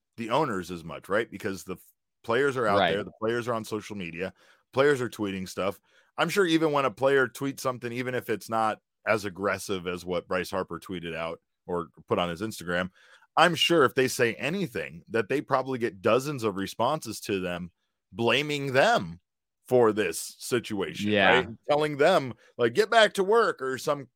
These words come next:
Speaker 1: ridiculous response when in reality, that's not what's going on. And the manipulating really here is by M L B.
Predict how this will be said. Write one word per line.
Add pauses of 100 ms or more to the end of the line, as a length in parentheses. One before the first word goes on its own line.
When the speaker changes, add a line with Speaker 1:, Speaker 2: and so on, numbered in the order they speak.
Speaker 1:
ridiculous
response
when (480)
in
reality,
that's (340)
not
what's
going
on.
And
the
manipulating
really
here
is
by
M
L
B.